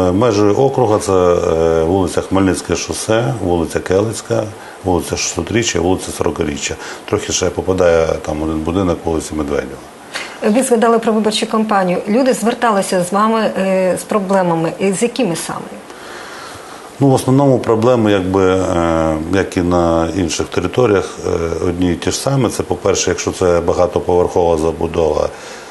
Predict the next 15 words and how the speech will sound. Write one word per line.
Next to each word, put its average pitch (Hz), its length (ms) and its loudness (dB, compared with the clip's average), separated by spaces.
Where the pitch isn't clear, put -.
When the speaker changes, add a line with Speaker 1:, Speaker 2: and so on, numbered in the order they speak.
Speaker 1:
це 90 60 0
проблеми 87 840 2
всім 95 220 -2
відомі 87 460 2
застарілого 82 600 0
житлового 101 480 2
фонду. 120 460 -2
Хоча 92 300 0
у 85 100 4
нас, 85 320 0
е, 85 40 -2
на 85 160 0
окрузі 80 420 -2
немає, 80 640 0
е, 78 100 -4